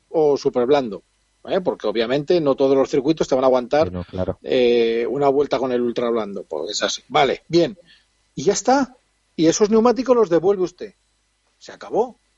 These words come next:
Speaker 1: Ya
Speaker 2: Sí,
Speaker 1: está.
Speaker 2: ya te
Speaker 1: ¿Dónde
Speaker 2: tienes,
Speaker 1: está el
Speaker 2: sí, sí,
Speaker 1: problema?
Speaker 2: sí.
Speaker 1: Pero claro,
Speaker 2: Tienes
Speaker 1: para
Speaker 2: razón.
Speaker 1: eso, ¿qué hay que hacer?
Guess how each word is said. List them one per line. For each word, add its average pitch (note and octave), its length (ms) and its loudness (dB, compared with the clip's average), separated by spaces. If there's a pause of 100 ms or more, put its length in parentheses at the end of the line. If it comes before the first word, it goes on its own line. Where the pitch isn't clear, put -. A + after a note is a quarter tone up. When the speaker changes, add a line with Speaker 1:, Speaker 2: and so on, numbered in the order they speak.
(300)
Speaker 1:
Ya D#3 140 -2
Speaker 2:
Sí, D3+ 140 0
Speaker 1:
está. A#2+ 100 -2
Speaker 2:
ya G#2 60 -10
te G2 300 -2
Speaker 1:
¿Dónde - 20 -2
Speaker 2:
tienes, A2 180 2
Speaker 1:
está A#2 140 0
el B2 60 4
Speaker 2:
sí, - 40 2
sí, - 40 4
Speaker 1:
problema? A2+ 360 -4
Speaker 2:
sí. A#2+ 160 -12
Speaker 1:
Pero A#2+ 180 -2
claro, D#3+ 200 0
Speaker 2:
Tienes C3 80 -4
Speaker 1:
para C#3 180 0
Speaker 2:
razón. E3 100 0
Speaker 1:
eso, A3 140 -2
¿qué G3+ 80 2
hay F#3+ 60 0
que F3 80 0
hacer? B2+ 360 -6